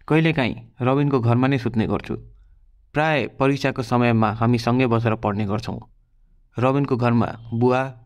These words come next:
आमा र एकजना दिदी छन्। बुवा व्यापारी भएकोले प्राय काठमाडौँ बाहिर गइरहनुहुन्थ्यो। हप्ताको चार पाँच दिन उहाँ काठमाडौँ बाहिर नै बस्नुहुन्थ्यो। बुबाको उमेर पचासभन्दा माथि नै हुनुपर्छ,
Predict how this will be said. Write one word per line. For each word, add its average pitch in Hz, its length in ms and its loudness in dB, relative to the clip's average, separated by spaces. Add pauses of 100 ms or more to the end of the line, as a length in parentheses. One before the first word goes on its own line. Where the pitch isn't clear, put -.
आमा 123 240 2
र 127 80 -2
एकजना 110 340 0
दिदी 113 260 0
छन्। - 220 -4 (1000)
बुवा 151 180 2
व्यापारी 139 380 0
भएकोले 104 480 0
प्राय 120 380 -2
काठमाडौँ 117 500 0
बाहिर 110 260 2
गइरहनुहुन्थ्यो। 110 720 0 (800)
हप्ताको 120 420 -2
चार 123 240 -2
पाँच 120 220 -2
दिन 110 380 -6 (360)
उहाँ 120 160 0
काठमाडौँ 117 420 0
बाहिर 113 200 0
नै 123 140 2
बस्नुहुन्थ्यो। 107 520 -2 (1700)
बुबाको 180 400 2
उमेर 165 280 2
पचासभन्दा 120 520 -2
माथि 123 280 0
नै 131 80 0
हुनुपर्छ, 107 400 -2